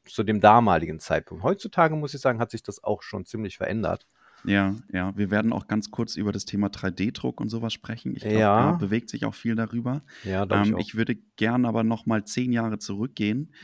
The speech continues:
Speaker 2: und
Speaker 1: Ja.
Speaker 2: einmal nachfragen, wie das denn damals war. Wie, wie kam das dazu, dass ihr gesagt habt, "Okay, ich mach jetzt", ich vermute mal, Hobby zum Beruf. Also, du bist, glaub ich, begeisterter Tabletop-Spieler. Das kommt zumindest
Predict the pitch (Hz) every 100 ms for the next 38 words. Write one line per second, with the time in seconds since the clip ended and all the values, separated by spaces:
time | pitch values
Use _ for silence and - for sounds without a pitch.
0 | - _ - 107 98 117 123 110 123 -
1 | 120 117 113 117 120 - 113 104 107 107
2 | 101 - 92 87 85 110 113 113 107 113
3 | 127 135 - - 107 110 107 107 101 101
4 | - 104 - - 113 139 - - - -
5 | 101 98 131 135 - - - - - 95
6 | 95 139 196 95 87 90 113 170 _ -
7 | 113 110 131 - 113 113 110 87 82 _
8 | _ 101 95 98 92 - - - 107 110
9 | - - 104 98 - 98 - 107 127 170
10 | 156 - 165 160 160 160 - - 76 80
11 | - - - 101 - 98